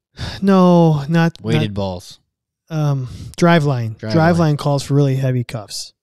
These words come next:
Speaker 2: Yeah, I'm sure it does.
Speaker 1: Yeah.
Speaker 2: Calls for torn labrums and U C Ls too.
Speaker 1: <laughs> Velo equals torn everything.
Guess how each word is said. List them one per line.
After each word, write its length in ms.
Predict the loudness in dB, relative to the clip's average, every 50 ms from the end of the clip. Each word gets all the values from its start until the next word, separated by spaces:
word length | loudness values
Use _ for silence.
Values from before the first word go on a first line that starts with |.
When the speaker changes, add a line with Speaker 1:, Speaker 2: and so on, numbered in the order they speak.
| _ _ _
Speaker 2:
Yeah, 100 | -20 -20 -18
I'm 160 | -16 -16 -16
sure 180 | -16 -14 -12 -12
it 120 | -14 -14
does. 300 | -14 -16 -16 -16 -18 -20 _ _ _
Speaker 1:
Yeah. 300 | -8 -6 -4 -4 -6 -8 -12 _ _ _ _
Speaker 2:
Calls 300 | -20 -16 -14 -14 -14 -14
for 200 | -14 -16 -18 -18 _ _ _ _ _ _ _ _ _ _ _ -20
torn 340 | -16 -12 -10 -10 -10 -10 -10
labrums 440 | -10 -10 -8 -8 -8 -10 -10 -12 -14
and 200 | -16 -20 -20 -20 _ _ -10
U 60 | -8 -8 -8
C 200 | -8 -8 -8 -8
Ls 280 | -8 -8 -10 -12 -14
too. 240 | -14 -14 -12 -12 -12 -14 -18 _ _ _
Speaker 1:
<laughs> 260 | _ _ _ _ _ _
Velo 920 | -20 -8 -2 2 4 4 6 6 6 6 8 8 6 6 6 4 2 2 2
equals 680 | 2 2 2 4 4 6 6 6 4 4 2 -2 -6 -4
torn 800 | 0 2 4 6 4 4 2 0 0 -2 0 0 0 0 -2 -2
everything. 680 | -2 -2 -2 -2 -4 -6 -6 -8 -8 -8 -8 -10 -12 -14